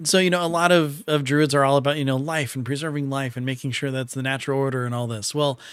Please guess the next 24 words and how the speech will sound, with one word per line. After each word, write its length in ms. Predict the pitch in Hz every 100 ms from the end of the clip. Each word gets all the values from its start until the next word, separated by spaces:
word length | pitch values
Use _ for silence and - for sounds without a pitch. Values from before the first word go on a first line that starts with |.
| - - -
the 180 | 143 156
Circle 460 | - 214 214 220
of 80 | 165
Spores 400 | - 139 143 156
druid 500 | 135 127 123 120 160 -
finds 480 | 147 - 143 156 147
more 160 | 151
things, 420 | 131 135 135 131 147 156
you 160 | 151
know, 100 | 135
beauty 480 | 127 117 131 139 143
and, 100 | 131
like, 240 | 123 110 104
decay. 640 | 123 - - 131 117 98
And 140 | 110
it's, 160 | 117 117
you 60 | 160
know, 160 | 127
it's 160 | 175 143
still 260 | - 208 175
part 360 | - 180 175
of 160 | 131 113
life, 580 | 147 220 123 - - - - - - _
but 580 | 120 - 170 147 131 123